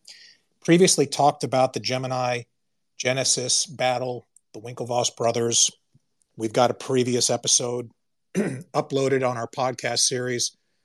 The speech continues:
discussing what went down. Today, Genesis, uh, I should say Gemini, today Gemini brought a lawsuit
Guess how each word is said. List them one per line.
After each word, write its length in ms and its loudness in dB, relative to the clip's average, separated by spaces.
discussing 580 -2
what 180 -12
went 220 -14
down. 480 -6
Today, 320 0
Genesis, 840 -2
uh, 420 -6
I 80 -8
should 160 -8
say 140 -6
Gemini, 480 -2
today 300 -4
Gemini 440 -2
brought 340 -2
a 120 -6
lawsuit 680 0